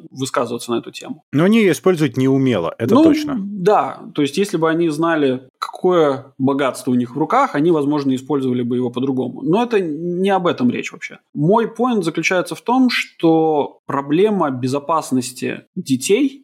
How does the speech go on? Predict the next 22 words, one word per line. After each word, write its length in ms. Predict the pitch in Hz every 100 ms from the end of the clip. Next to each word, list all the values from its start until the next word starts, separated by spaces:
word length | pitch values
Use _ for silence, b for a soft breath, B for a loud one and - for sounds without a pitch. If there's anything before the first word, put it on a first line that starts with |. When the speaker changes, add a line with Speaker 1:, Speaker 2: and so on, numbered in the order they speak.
| -
Speaker 1:
это 200 | 196 -
проблема 520 | - 135 139 160 147
родителей. 600 | 131 123 123 - - - -
Родители 640 | 139 139 196 311 196 151
должны... 920 | 131 139 143 127 147 190 196 156 - -
Вот 300 | 139 156 160
у 80 | 160
них 220 | 156 185 -
есть 400 | 139 220 226 -
первые, 720 | - 185 185 156 151 135 127 -
наверное, 640 | - 139 196 185 151 127 123 -
лет 320 | - 139 151
шесть 680 | - - 151 127 - - - -
жизни 360 | 123 143 123 123
ребёнка, 640 | 139 226 294 285 131 -
когда 380 | - 131 151 185
они 260 | 147 139 214
в 80 | 196
ребёнка 440 | 139 147 226 214 139
закладывают, 920 | 139 143 165 160 135 131 123 120 - -
как 220 | 202 202
выглядит 500 | 165 156 147 139